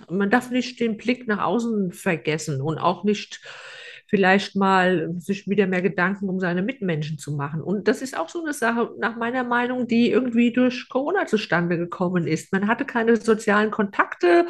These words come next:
Ja, man hat vielleicht mal ein bisschen WhatsApp geschrieben mit Freunden, aber man hat sich nicht einfach mal so auf einen Café getroffen. Ich meine, mit der guten Freundin Kaffee trinken zu gehen, ist ja auch Self-Care.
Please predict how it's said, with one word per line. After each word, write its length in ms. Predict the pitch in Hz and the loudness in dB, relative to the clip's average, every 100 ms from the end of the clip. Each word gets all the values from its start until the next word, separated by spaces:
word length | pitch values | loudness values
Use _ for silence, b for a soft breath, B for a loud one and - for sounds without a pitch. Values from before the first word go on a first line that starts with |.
| B B B | B B B
Ja, 260 | 180 208 233 | 2 4 4
man 220 | 220 180 | 2 4
hat 240 | 185 190 - | 2 0 -4
vielleicht 580 | - 175 170 185 - | 2 6 6 4 2
mal 120 | 175 170 | 2 4
ein 100 | 175 | 2
bisschen 360 | 185 180 160 | 0 0 0
WhatsApp 380 | 151 165 - - | 0 0 -2 0
geschrieben 540 | 254 - 240 226 214 | 0 4 4 6 6
mit 160 | 214 214 | 4 2
Freunden, 480 | - 208 214 208 208 | 4 6 6 4 2
aber 200 | 170 196 | 2 2
man 180 | 196 202 | 2 0
hat 160 | 208 | -2
sich 120 | 208 214 | -4 -2
nicht 180 | 208 170 | 0 2
einfach 240 | 202 208 | 4 4
mal 180 | 196 196 | 4 4
so 480 | 202 185 180 - - | 4 4 0 -4 -8
auf 240 | 175 190 | -4 -4
einen 100 | 208 | -2
Café 440 | - 208 254 359 | -4 -2 -2 -2
getroffen. 600 | 349 - 170 175 180 165 - B B B B B B B | -2 0 2 2 2 0 -4 B B B B B B B
Ich 80 | 190 | 0
meine, 280 | 220 226 233 | 4 6 6
mit 120 | 240 | 4
der 80 | 220 | 6
guten 200 | 240 226 | 4 2
Freundin 720 | - 226 247 254 240 220 - | 2 4 4 2 0 -4 -4
Kaffee 260 | - 240 269 | 0 2 2
trinken 300 | 269 254 254 | 2 0 0
zu 120 | 233 | 2
gehen, 200 | 240 247 | 4 4
ist 100 | 247 | 4
ja 120 | 247 | 2
auch 100 | 440 | 2
Self-Care. 640 | - 180 170 - 190 147 | 2 2 2 2 2 2